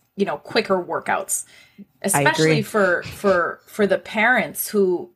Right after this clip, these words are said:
Speaker 1: are now having to homeschool.
Speaker 2: Hello.
Speaker 1: Why, why, <laughs> exactly. So you're having to homeschool. If you're fortunate enough to still have your job at this time, you're having to homeschool.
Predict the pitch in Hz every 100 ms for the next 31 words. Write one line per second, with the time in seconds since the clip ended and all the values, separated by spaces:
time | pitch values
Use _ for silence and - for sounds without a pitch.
0 | - 170 165 180 202 202 180 175 156 -
1 | 196 214 - 240 247 277 - _ - 175
2 | 262 262 247 254 - - - - 202 196
3 | 254 330 277 254 269 269 370 226 208 -
4 | - _ - 262 220 - 240 262 320 269
5 | 269 294 226 202 202 180 175 196 - _
6 | _ 202 190 - 220 233 247 220 185 190
7 | - 175 202 196 220 190 180 175 170 -
8 | 208 175 - 170 160 160 190 185 208 214
9 | 180 165 - 160 160